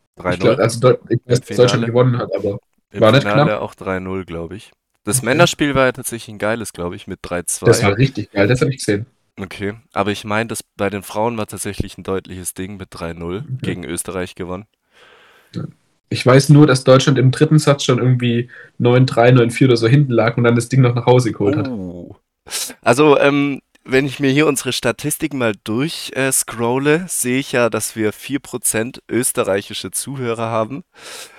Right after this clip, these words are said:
Speaker 1: Um da an der Stelle mal ganz kurz reinzusalzen, ähm, könnte man erwähnen, dass es mir persönlich ja wirklich extrem auf die Eier gehen würde, jetzt schon wieder so knapp gegen Deutschland verloren zu haben, gerade bei den Jungs.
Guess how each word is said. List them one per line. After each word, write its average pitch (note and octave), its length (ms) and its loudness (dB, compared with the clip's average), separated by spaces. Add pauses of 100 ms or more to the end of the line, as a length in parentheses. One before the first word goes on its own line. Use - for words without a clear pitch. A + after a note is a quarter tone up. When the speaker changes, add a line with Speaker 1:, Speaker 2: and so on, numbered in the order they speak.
(340)
Speaker 1:
Um G#2+ 240 -2
da A2+ 200 6
an B2 100 2
der A#2 140 4
Stelle A#2+ 280 -2
mal A2+ 160 2
ganz A2 240 -2
kurz - 280 -6
reinzusalzen, B2 1000 0
ähm, A#2 240 -4
könnte B2+ 280 -6
man A2+ 180 -4
erwähnen, A2 400 -2
dass A2+ 180 -4
es A2+ 220 -8
mir B2+ 260 0
persönlich D3 580 -2
ja A#2 120 -2
wirklich A#2+ 400 -12 (640)
extrem B2 800 -4
auf - 300 -8
die - 180 -10
Eier F2+ 240 -4
gehen F2+ 300 -8
würde, F#2 240 -4
jetzt F2 180 -6
schon F#2+ 200 -10
wieder G2 220 -6
so F2 140 -10
knapp - 340 -12
gegen F2+ 260 -14
Deutschland F2+ 400 -8
verloren F#2 320 -8
zu - 160 -8
haben, F#2 240 -6
gerade F#2 320 -6
bei F#2 100 -6
den F2+ 200 -10
Jungs. G2+ 380 -10